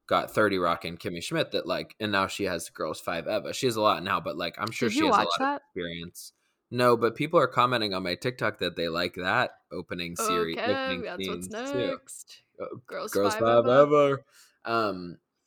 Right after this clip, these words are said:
Speaker 1: what was I gonna say? Oh, yeah, so, like, Tina Fey, for example, plays an attorney in the first season, and she's, like, quirky, whatever. She has, like, an afro. And then in the second season, she comes back as a drunk, alcoholic,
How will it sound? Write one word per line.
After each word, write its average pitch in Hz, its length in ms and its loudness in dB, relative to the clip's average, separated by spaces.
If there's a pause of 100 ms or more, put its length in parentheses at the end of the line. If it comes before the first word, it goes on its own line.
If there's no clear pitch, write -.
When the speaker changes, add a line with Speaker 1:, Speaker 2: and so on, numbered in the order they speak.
(400)
Speaker 1:
what 107 140 0
was 98 160 -4
I 82 80 -4
gonna 78 220 -10
say? 92 420 -8 (220)
Oh, 123 300 8 (100)
yeah, 165 220 2 (280)
so, 160 300 6
like, 131 400 2 (400)
Tina 208 240 2
Fey, 254 200 4
for 131 160 4
example, 107 480 0
plays 127 560 4 (120)
an 95 300 4
attorney 104 600 -2
in 98 180 -4
the 98 80 -2
first 131 340 0
season, 87 500 -6 (240)
and 147 180 0
she's, 160 220 -2
like, 127 180 2
quirky, 110 460 0
whatever. 98 260 2
She 107 120 -4
has, 101 120 0
like, 95 120 -2
an 92 100 -4
afro. 90 540 -2 (360)
And 127 180 2
then 123 160 2
in 120 120 -2
the 117 80 0
second 196 340 2
season, 117 320 -2
she 120 160 -6
comes 113 260 -4
back 104 280 0
as 101 140 0
a 92 60 0
drunk, 98 500 0 (340)
alcoholic, 101 800 4